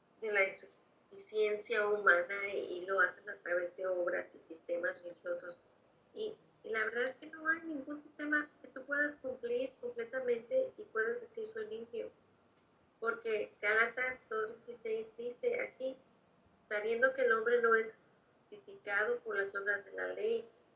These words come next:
¿Qué significa ser justificado? Ser, ser declarado inocente. Es decir, tener un archivo limpio. No has, no has hecho nada en contra de la santidad de Dios.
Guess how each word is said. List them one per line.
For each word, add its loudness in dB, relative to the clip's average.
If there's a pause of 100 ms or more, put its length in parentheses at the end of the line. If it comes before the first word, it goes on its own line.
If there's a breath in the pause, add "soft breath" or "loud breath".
(140)
¿Qué -4
significa -4
ser -6
justificado? -8
Ser, -2
ser -4
declarado 0
inocente. -6 (540)
Es -6
decir, -6
tener 6
un 6
archivo 4
limpio. 4
No 4
has, 4 (300)
no 2
has 2
hecho 2 (180)
nada 6 (680)
en -4
contra 8
de 6
la 4
santidad 2
de 6
Dios. 2